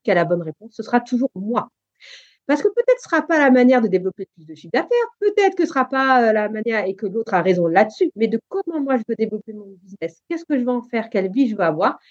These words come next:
il y a que moi qui le sais. Euh, et il n'y a pas de bonne ou de mauvaise solution là-dessus, ou de bonne ou de mauvaise réponse. Donc, euh, euh,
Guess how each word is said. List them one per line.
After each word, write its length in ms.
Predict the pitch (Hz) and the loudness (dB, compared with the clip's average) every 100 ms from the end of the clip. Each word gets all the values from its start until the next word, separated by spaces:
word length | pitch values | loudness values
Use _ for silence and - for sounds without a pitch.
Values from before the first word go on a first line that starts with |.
| _ | _
il 40 | 247 | 2
y 40 | |
a 40 | |
que 120 | 247 320 | 4 4
moi 220 | 294 269 | 4 2
qui 160 | - - | 0 -12
le 120 | 180 | -12
sais. 200 | 180 - _ _ _ _ _ _ _ _ _ _ | -16 -20 _ _ _ _ _ _ _ _ _ _
Euh, 340 | 190 170 160 160 - | -10 -10 -10 -4 4
et 240 | 233 240 | 4 4
il 80 | 214 | 2
n'y 60 | 220 | 2
a 60 | |
pas 240 | 226 349 359 | 2 0 0
de 120 | 233 180 | 0 2
bonne 300 | 247 262 247 | 4 6 4
ou 220 | - 220 185 | 2 -6 -4
de 360 | 196 185 180 175 | -2 -2 -4 -8
mauvaise 320 | 175 175 180 | -10 -2 2
solution 400 | 262 294 330 285 | 4 4 4 4
là-dessus, 320 | 254 226 240 | 2 0 -6
ou 80 | 226 | -6
de 160 | 180 196 | -8 -10
bonne 180 | 208 202 | -8 -6
ou 40 | |
de 60 | 196 | -8
mauvaise 200 | 185 190 | -2 -2
réponse. 520 | 196 247 330 330 339 _ _ _ _ _ | 2 0 -2 -12 -14 _ _ _ _ _
Donc, 300 | 240 254 240 | -2 -2 0
euh, 400 | 226 220 214 214 - _ _ _ 196 | 0 2 2 -2 -8 _ _ _ -14
euh, 240 | 190 185 | -8 -8